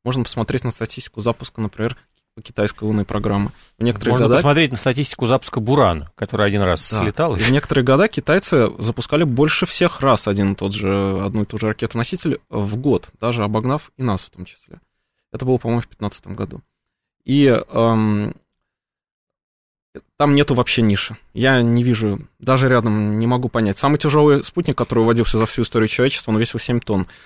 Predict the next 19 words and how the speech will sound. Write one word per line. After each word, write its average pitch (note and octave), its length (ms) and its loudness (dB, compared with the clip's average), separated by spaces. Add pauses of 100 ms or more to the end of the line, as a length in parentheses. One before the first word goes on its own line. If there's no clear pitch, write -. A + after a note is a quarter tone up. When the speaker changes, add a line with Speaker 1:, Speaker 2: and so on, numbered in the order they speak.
(220)
Speaker 1:
И - 60 0
это C3+ 160 2
было C3 160 4
достаточно A#2+ 440 0
давно, A#2 300 2
как-, G2+ 280 -10 (120)
тогда, A#2+ 260 2
когда A#2 280 0
радиоэлектронные A#2 580 0
технологии, C3+ 480 0
они A#2+ 220 2
были A#2 360 4
еще G#2+ 580 -2 (580)
на A#2 420 -2
том A#2 320 0
старом B2 380 2
уровне. G2 240 0
Сейчас A#2+ 280 -4
спутники - 520 -8